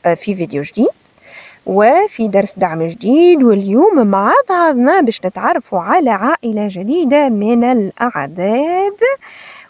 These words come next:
وألا وهي الأعداد الكسرية. آه، الاسم هذا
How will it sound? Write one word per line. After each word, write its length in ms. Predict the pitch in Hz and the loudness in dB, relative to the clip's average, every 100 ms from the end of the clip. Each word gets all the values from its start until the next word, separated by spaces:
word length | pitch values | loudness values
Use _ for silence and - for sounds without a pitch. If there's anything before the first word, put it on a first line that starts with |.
| - | -2
وألا 680 | 196 - - 466 480 466 392 | -2 0 0 2 4 4 4
وهي 540 | 440 294 240 262 311 330 208 | 0 0 0 0 0 -4 -4
الأعداد 1300 | 247 - 180 156 156 185 202 208 208 202 196 214 - - | -4 -4 -6 -8 -6 -4 -2 0 -2 -2 0 0 0 -2
الكسرية. 960 | 180 165 143 - 165 - 175 131 - - - | 0 0 -6 -12 -14 -14 -18 -20 -18 -20 -4
آه، 760 | 190 180 170 160 151 147 107 127 | 0 2 2 0 0 -2 -4 -8
الاسم 520 | - 220 - 202 202 | -8 -8 -8 -6 -4
هذا 480 | 302 480 480 453 | 0 2 2 2